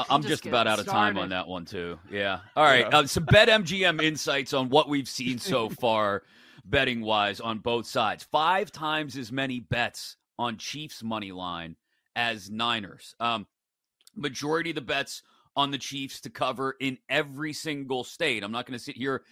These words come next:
Speaker 2: and list them all. You can judge based on where you're sitting right now whether your state allows you to bet on this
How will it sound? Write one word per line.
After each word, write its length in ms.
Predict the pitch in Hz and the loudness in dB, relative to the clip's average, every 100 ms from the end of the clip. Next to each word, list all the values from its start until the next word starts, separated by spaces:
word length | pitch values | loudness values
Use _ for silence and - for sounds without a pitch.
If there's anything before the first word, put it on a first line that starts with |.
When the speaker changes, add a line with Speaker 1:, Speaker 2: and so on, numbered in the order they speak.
| - | -12
Speaker 2:
and 160 | - 131 | -6 -4
list 260 | 147 147 - | -4 -4 -6
them 140 | 147 | 0
all. 300 | 147 151 143 _ _ | 2 2 2 _ _
You 160 | 110 139 | -10 -8
can 160 | 156 | -6
judge 400 | 127 143 139 123 | 0 2 2 0
based 300 | 143 147 - | -2 -2 0
on 160 | 151 131 | -2 -2
where 180 | 139 143 | -2 -2
you're 180 | 127 | -4
sitting 380 | 127 - 147 123 | -8 -6 -6 -4
right 220 | 120 117 113 | -2 -2 0
now 180 | 120 117 | 0 2
whether 300 | 123 120 120 | 0 -2 -4
your 300 | 107 123 127 | -6 -6 -6
state 380 | - 127 123 _ _ - - | -6 -4 -4 _ _ -6 0
allows 480 | 127 120 123 120 | 0 2 -2 -2
you 240 | 113 120 110 _ _ | -4 -6 -6 _ _
to 100 | 127 | -4
bet 220 | 117 120 117 | 0 0 2
on 240 | 120 110 | 0 0
this 320 | 110 110 - | -2 -2 -6